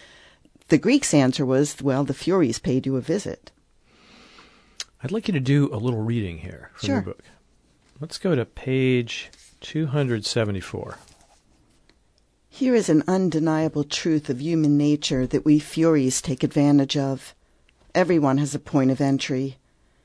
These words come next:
Speaker 1: We are like mice that can always find a way into the foundation of the most fortified building.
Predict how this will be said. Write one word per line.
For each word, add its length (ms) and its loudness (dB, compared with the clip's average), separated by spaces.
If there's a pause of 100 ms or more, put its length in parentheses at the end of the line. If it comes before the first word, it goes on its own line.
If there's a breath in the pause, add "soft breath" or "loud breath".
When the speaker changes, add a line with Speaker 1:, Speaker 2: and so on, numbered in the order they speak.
(180)
Speaker 1:
We 140 -2
are 60 6
like 240 4
mice 400 2
that 140 -6
can 140 0
always 360 4
find 300 2
a 60 0
way 280 2
into 240 -2
the 120 -10
foundation 760 0
of 80 -6
the 80 -6
most 300 -2
fortified 680 -2
building. 480 -4